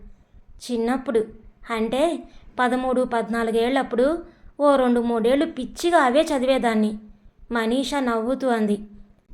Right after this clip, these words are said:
"అంటే మీరు రొమాంటిక్ టైప్ అన్నమాట.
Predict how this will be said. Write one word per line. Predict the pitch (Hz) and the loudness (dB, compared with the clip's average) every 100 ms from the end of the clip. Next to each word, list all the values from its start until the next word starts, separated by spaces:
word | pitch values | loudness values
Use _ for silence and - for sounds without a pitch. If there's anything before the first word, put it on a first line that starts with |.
| - | -8
"అంటే | 220 220 262 339 427 - - - - | -2 0 0 -2 -2 -10 -20 -20 -6
మీరు | 269 254 247 | -2 0 0
రొమాంటిక్ | 233 214 247 285 330 | 0 0 2 0 -2
టైప్ | - 285 269 | -2 -2 0
అన్నమాట. | 262 247 226 226 | -2 -2 -2 -2